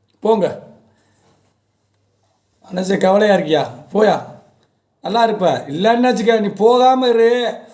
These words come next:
உன் படம் எந்த படத்தையும் எங்கள் கிராமத்துக்குள்ள ஓட விட மாட்டேன்.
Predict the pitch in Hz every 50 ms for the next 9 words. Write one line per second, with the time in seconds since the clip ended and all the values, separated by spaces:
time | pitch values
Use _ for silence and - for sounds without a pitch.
0 | - - _ - 147 165 196 202 190 175 208 214 226 254 247 233 233 226 226 262
1 | 220 220 254 254 262 214 262 262 254 226 233 220 - - 233 233 254 247 240 220
2 | 226 208 214 214 208 208 214 214 208 202 190 185 185 170 139 165 156 135